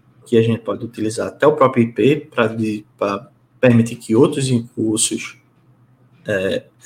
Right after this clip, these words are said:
tenham contato com ele, tem um I P de entrada e os I Ps de saída, e também a questão da V net em si.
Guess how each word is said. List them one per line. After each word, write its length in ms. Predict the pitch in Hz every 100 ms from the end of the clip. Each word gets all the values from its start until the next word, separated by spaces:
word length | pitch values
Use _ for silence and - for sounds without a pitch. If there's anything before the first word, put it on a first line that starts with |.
| - - _ _ _ _
tenham 280 | 147 190 185
contato 420 | 131 120 110 -
com 140 | 117
ele, 420 | 107 104 139 160 -
tem 100 | 123
um 380 | 117 113 113 110
I 80 | 113
P 240 | 113 101
de 80 | 110
entrada 400 | 110 113 104 101
e 40 |
os 140 | 101 101
I 80 | 98
Ps 220 | 98 101
de 80 | 98
saída, 720 | 110 107 95 95 127 214 - _ _ - - - - - -
e 100 | 139
também 760 | 185 180 165 180 196 220 220 -
a 40 |
questão 240 | 214 -
da 120 | 202 202
V 100 | 202
net 200 | 196 196
em 20 |
si. 380 | - 196 165